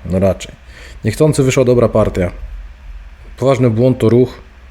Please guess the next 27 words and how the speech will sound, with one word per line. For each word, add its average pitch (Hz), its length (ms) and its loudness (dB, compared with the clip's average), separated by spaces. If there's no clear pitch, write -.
Osiemdziesiąt 113 380 0
osiem 101 220 0
procent 92 220 -4
dokładności. 87 600 -6
Jeden 127 320 2
błąd 110 280 2
był. - 180 -12
Pokaż 117 360 0
mi 98 120 -2
gdzie. 85 320 -6
Wieża 131 260 2
B 131 100 2
osiem 131 220 0
to 127 120 2
błąd. 107 240 0
Masz 131 120 -2
teraz 147 200 2
szansę 139 240 -2
na 131 60 0
aktywizowanie 120 500 0
wieży 113 240 2
poprzez 104 280 -8
umieszczenie 107 340 -2
jej 104 100 0
na 98 60 -2
siódmej 101 300 -2
linii. 95 260 -4